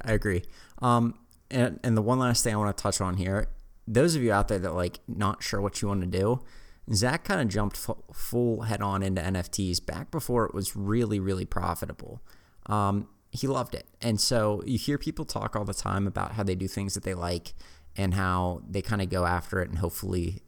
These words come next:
the world kind of aligns that they can do what they wanna do full time. And it ended up working out for Zach, where he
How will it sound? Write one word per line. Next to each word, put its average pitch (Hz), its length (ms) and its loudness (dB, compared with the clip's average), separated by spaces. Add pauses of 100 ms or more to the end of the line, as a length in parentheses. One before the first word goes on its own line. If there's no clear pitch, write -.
the 104 120 2
world 98 300 2
kind 90 200 2
of 90 100 0
aligns 92 460 0
that 92 140 -6
they 85 100 -2
can - 120 -4
do 92 140 -4
what 87 120 -6
they 90 100 2
wanna 87 240 0
do 85 140 -4
full 90 220 -6
time. 92 540 2 (500)
And 95 520 2
it 110 120 -2
ended 127 160 2
up 110 140 0
working 92 300 0
out 90 160 0
for 98 120 -2
Zach, 85 420 0
where 92 440 0 (240)
he 110 360 -2